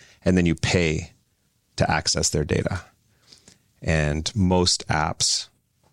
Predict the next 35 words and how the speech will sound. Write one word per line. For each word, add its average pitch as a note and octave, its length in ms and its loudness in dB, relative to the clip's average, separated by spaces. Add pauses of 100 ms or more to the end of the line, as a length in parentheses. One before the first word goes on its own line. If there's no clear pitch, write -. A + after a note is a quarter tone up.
(220)
I E2 140 0
would D#2 200 -2
venture D#2+ 360 0
to D2 80 0
say, D2 180 0
like, D2+ 240 -2
the D#2 220 -2
vast E2 600 -2
majority D#2+ 400 -2
of C#2+ 100 -2
apps, D2+ 420 -2
A D#2+ 120 0
I D#2 140 0
apps - 280 -2
that - 80 -4
you F2 60 -2
see F2 180 -2
right G2 200 0
now, A#2+ 300 0
they're F2 320 0
powered D#2 580 -2
by D#2+ 420 -2 (640)
Open D#2+ 300 0
A D2+ 160 2
I's D#2 240 0
data C#2+ 400 0
that - 140 0
they D#2 140 2
access - 640 -2
through F#2 200 2
that E2 180 0
A E2 120 2
P - 140 0
I - 80 2
connection. - 420 -2